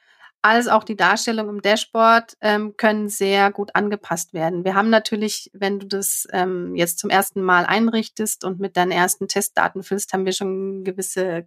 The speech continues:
Graphen auch, äh, vorgegeben. Sachen, die für die meisten halt interessant sind, die, äh, Besucher in der letzten Stunde und, und, und solche Sachen.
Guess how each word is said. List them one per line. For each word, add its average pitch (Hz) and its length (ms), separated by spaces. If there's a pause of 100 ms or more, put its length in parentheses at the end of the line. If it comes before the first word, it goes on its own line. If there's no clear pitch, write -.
(120)
Graphen 190 420
auch, 170 400
äh, 175 160
vorgegeben. 220 800 (460)
Sachen, 185 420
die 185 180
für 185 140
die 180 100
meisten 170 760
halt 170 160
interessant 185 520
sind, 180 360
die, 160 260
äh, 165 420
Besucher 180 440
in 170 80
der 175 80
letzten 180 320
Stunde 190 480
und, 185 240
und, 190 260
und 196 160
solche 196 220
Sachen. 240 340